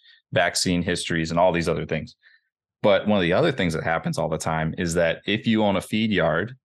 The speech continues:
in a small town or a small area, sometimes you buy your neighbor's cattle to help them out, right? And this is exactly what happened here. So he needed a few more head to fill out his lot,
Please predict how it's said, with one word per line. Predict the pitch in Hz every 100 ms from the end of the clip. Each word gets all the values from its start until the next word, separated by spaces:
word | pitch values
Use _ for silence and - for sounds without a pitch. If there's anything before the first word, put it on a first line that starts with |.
| _ _
in | - 92
a | 82
small | - 98 90
town | - 82 85 95
or |
a | 85
small | - 90
area, | - 87 85 82 117 131 _ _ _ _
sometimes | - - 117 123 90 104 131 -
you | 98
buy | 87
your | 95 92
neighbor's | 92 85 -
cattle | 107 98 85 117 _ _ _ _ _ -
to | 90
help | 85 -
them | 85
out, | 82 - _ _ _ -
right? | - 104 - _ - - - - -
And | - 90
this | 90
is | - 175
exactly | 151 85 - 85
what | 80
happened | 82 78 -
here. | - 76 - _ _ _ _ _ _
So | - 90 85 78 - _ _ _ _ _ _ _ _ _
he | - 117
needed | 110 110 104 104 - _ _ _ _ -
a |
few | - 117
more | 113 107
head | 101 101
to | 101
fill | - 95
out | 87
his | 82 85
lot, | 107 113 -